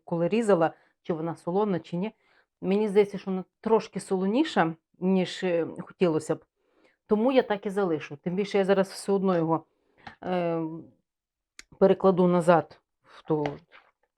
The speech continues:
білу салатницю і поставлю в холодильник, закрию плівкою, і він настоїться.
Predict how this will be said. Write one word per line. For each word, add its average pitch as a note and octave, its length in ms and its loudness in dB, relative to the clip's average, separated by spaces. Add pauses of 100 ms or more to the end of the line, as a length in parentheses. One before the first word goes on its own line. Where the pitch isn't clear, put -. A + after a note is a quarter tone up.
білу D#3 480 -2
салатницю F#3+ 680 0 (840)
і G3+ 80 2
поставлю G3+ 440 6
в E3+ 40 -2
холодильник, G3 560 6
закрию F3 360 -2
плівкою, E3+ 540 0 (320)
і - 80 -4
він G#3 140 2
настоїться. G3 720 2